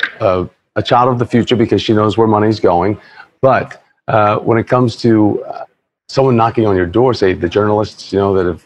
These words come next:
are digging into this story to say, Hey, uh, we are investigating and doing some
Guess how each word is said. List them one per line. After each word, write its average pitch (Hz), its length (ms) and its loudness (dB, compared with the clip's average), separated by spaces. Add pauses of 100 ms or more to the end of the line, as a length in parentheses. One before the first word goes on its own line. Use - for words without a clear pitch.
(120)
are 92 160 -8
digging 104 300 -2
into 101 160 -2
this 87 180 -4
story 107 240 0
to - 60 -2
say, 104 120 0
Hey, 175 400 -2 (420)
uh, 120 420 -2 (220)
we 117 600 0
are 117 340 0
investigating 107 720 -2
and 90 320 -4
doing 110 260 0
some 92 300 -4